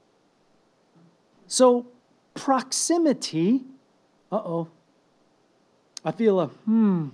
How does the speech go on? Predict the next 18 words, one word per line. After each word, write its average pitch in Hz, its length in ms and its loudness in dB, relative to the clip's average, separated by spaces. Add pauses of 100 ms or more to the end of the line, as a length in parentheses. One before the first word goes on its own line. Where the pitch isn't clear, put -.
coming 175 280 -6
on 156 180 -6
after 156 260 -8
I 151 40 -6
say 196 240 -4
this. 131 320 -14 (600)
Proximity 233 1080 -2 (720)
does 190 300 2
not 190 400 -2
necessarily 196 1300 -4
equal 151 580 -6 (280)
intimacy. 127 720 -8 (2000)
And 160 120 -6
every 196 300 0
husband 196 560 -4
and 185 160 -4
wife 185 340 -4
couple 170 480 -4